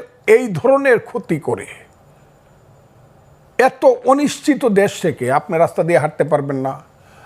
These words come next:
রাত্রেবেলা ঘুমাইলে পরে আপনি ট্রাকের শব্দ শুনবেন, সেই ট্রাকের উপরে মেশিন গান, আর্মি কেন সারা রাত ঘুমাবে না?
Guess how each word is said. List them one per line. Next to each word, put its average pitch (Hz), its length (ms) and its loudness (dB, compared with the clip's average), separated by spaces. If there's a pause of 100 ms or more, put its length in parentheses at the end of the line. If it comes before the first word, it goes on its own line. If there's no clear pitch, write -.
(100)
রাত্রেবেলা 175 540 2
ঘুমাইলে 175 360 0
পরে 160 260 2
আপনি 147 280 2
ট্রাকের 160 400 0
শব্দ 165 400 -2
শুনবেন, 139 440 0
সেই 151 220 -2
ট্রাকের 156 400 0
উপরে 151 260 2
মেশিন 151 420 0
গান, 131 320 -2 (1600)
আর্মি 190 360 2
কেন 180 240 2
সারা 170 340 2
রাত 151 140 4
ঘুমাবে 139 440 0
না? 120 220 -8